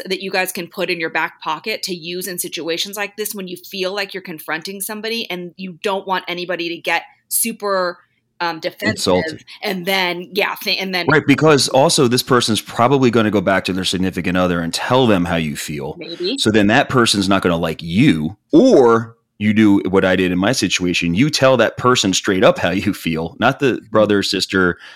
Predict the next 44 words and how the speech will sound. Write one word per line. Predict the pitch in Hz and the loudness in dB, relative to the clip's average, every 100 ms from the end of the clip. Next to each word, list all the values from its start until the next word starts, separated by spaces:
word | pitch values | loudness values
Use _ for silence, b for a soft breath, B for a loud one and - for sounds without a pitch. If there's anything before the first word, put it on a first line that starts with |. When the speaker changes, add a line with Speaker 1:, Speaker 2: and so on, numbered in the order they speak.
| B B | B B
Speaker 2:
friend. | B - 120 85 | B 0 2 4
You | 110 | 2
tell | 135 127 | 2 2
the | 95 62 | 2 2
other, | 104 123 | 4 4
the | - | 4
significant | 95 101 107 92 87 - | 2 2 2 0 0 4
other | 139 123 | 6 6
how | 95 90 | 4 2
you | 90 | 2
feel | 85 95 87 | 0 0 0
about | 85 82 76 | 0 -2 -4
them. | 73 76 - - | -6 -8 -8 -10
Speaker 1:
Ooh. | 233 262 175 - | -10 -8 -8 -2
Speaker 2:
And | 101 101 | 2 4
then, | 113 135 123 98 98 90 | 6 6 6 4 2 2
you | 95 | 2
know, | 90 87 | 4 4
there's | 90 92 | 2 2
a | 90 | 0
whole | 90 87 | -2 -2
thing | - 82 80 - | -4 -2 -2 -4
that, | 85 85 85 - | -4 -2 -4 -2
uh, | 87 80 | -2 -2
that, | 95 98 | -2 2
and | |
then | 123 123 | 2 4
that | 123 - | 0 0
person | 113 110 101 | -2 0 -2
has | 95 92 | 0 2
animosity | 92 90 87 - 87 | 2 2 0 -4 -6
towards | - 90 85 | -6 -6 -2
you. | 120 135 107 | 0 2 2
And | 101 | 0
now | 113 123 | 2 2
it's | 110 | 0
not | 117 107 | 0 0
just | 95 - | -2 -2
you | 104 | -2
fixing | 95 92 - 90 | 0 -2 0 0
the | 82 | -2
problem. | - 82 82 82 80 | 0 0 0 -4 -4
It's | 90 - | -4 -2
like | 90 71 | -4 -6